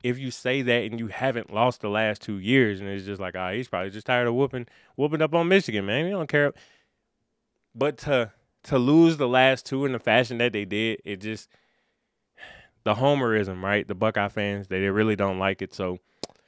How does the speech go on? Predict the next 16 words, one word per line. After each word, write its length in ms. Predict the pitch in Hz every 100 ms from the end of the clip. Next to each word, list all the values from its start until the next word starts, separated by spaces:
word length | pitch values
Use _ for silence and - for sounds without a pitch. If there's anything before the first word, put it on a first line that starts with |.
| _ _ _ -
take 300 | 127 120 113
that 260 | 113 101 _ _ _ _ _ _ _ _ -
as, 280 | 104 101 107
as 220 | 110 101
what 160 | 107 104
it 100 | 98
may. 280 | 123 87 - _
So 340 | - 135 127 _ _ _ _ _ _ _
when 200 | 110 120
we 120 | 151 175
were 140 | 131
talking 320 | 156 156 131
about 260 | 120 139 120
the 100 | 87
Pac-twelve, 540 | 131 120 131 123 90
right? 200 | 90 95